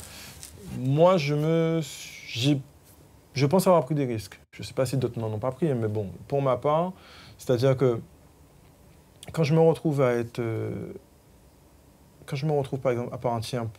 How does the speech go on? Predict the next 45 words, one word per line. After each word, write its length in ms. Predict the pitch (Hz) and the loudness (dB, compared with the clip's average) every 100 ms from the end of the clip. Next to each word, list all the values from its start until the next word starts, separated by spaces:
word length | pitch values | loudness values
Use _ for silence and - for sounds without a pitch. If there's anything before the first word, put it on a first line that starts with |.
| - | -8
pour, 260 | 110 - - - - | -8 -8 -16 -12 0
à, 260 | 123 131 | 2 2
à 40 | 135 | 2
retrouver 400 | 127 131 143 160 | 0 0 2 2
l'équipe 240 | 147 139 | 2 -2
de 80 | 127 | -2
Marcus 360 | 123 113 131 | -2 -2 -4
Miller, 360 | 131 117 107 104 107 - - _ - | -6 -4 -4 -6 -12 -20 -20 _ -8
il 80 | 113 | -4
y 20 | |
a 60 | |
cinq 240 | 107 135 123 | -4 -4 -4
ans 60 | |
de 100 | 123 | -6
ça, 140 | 117 160 | -4 -6
il 60 | 160 | -4
y 20 | |
a 40 | |
six 200 | 113 131 | -4 -2
ans 100 | 127 | -2
de 80 | 123 | -4
ça, 220 | 147 185 - - - - - - - - - - - - - | -4 -6 -8 -20 -20 -20 -20 -20 -20 -20 -20 -20 -20 -20 -2
on 140 | 135 | 4
a 60 | 143 | 6
un 60 | 156 | 6
contact, 480 | 156 143 175 - - | 4 4 2 2 -12
je 120 | - | -2
dis 140 | 120 143 | 0 2
que 60 | |
je 80 | 143 | 4
veux 180 | 127 123 | 4 2
être 100 | 117 | 2
là, 280 | 135 151 156 | 2 2 0
je 120 | 123 | -2
remonte, « 580 | 110 104 123 120 131 127 - | -2 -2 -2 -2 -2 -6 -4
Hey, 320 | 175 175 156 143 - - - - - | 0 2 2 -2 -14 -20 -20 -20 -12
voilà, 260 | - - 120 | -8 -8 -8
je 100 | 123 | -8
suis 180 | 110 151 | -6 -4
au 60 | |
P, 200 | 123 139 143 | -2 0 0
je 80 | 131 | -2
suis 180 | 110 131 | -8 -8
au 40 | |
combat. » 400 | 123 120 120 170 | -4 -2 0 -2